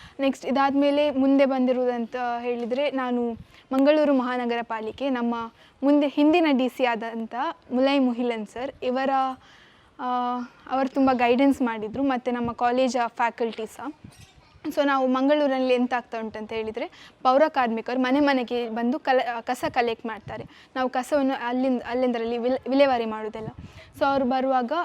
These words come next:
ಆಮ್, ಅವರು ಹೇಳೋದಿಲ್ಲ ಅಂತ ಹೇಳಿದ್ರೆ, ಮುಂಚೆ ಬೇರೆ ಕಡೆಯಲ್ಲೆಲ್ಲ ನಾನು ಅಬ್ಸರ್ವ್ ಮಾಡಿದ ಹಾಗೆ ಸಾಂಗ್ ಎಲ್ಲ ಹಾಕ್ತಾರೆ. ಮಂಗಳೂರಲ್ಲಿ ತುಂಬ ಶಾಂತ ರೀತಿಯಲ್ಲಿ ಅವ್ರು ಬರ್ತಾರೆ, ಕಸವನ್ನು ತಗೊಂಡು ಹೋಗ್ತಾರೆ.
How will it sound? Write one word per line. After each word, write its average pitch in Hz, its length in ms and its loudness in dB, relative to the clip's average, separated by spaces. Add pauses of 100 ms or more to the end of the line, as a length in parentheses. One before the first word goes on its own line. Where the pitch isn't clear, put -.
(100)
ಆಮ್, 240 460 -4 (840)
ಅವರು 294 280 0
ಹೇಳೋದಿಲ್ಲ 254 560 2
ಅಂತ 233 180 -4
ಹೇಳಿದ್ರೆ, 240 280 0
ಮುಂಚೆ 262 380 0
ಬೇರೆ 254 340 0
ಕಡೆಯಲ್ಲೆಲ್ಲ 247 540 -4
ನಾನು 240 260 -4
ಅಬ್ಸರ್ವ್ 262 300 0
ಮಾಡಿದ 233 240 -6
ಹಾಗೆ 226 200 -10
ಸಾಂಗ್ 269 420 0
ಎಲ್ಲ 233 160 0
ಹಾಕ್ತಾರೆ. 220 400 -12 (380)
ಮಂಗಳೂರಲ್ಲಿ 285 460 2
ತುಂಬ 285 260 0
ಶಾಂತ 269 520 -4
ರೀತಿಯಲ್ಲಿ 233 480 -2
ಅವ್ರು 254 260 -4
ಬರ್ತಾರೆ, 262 500 -2
ಕಸವನ್ನು 262 440 -6
ತಗೊಂಡು 247 320 -6
ಹೋಗ್ತಾರೆ. 220 400 -14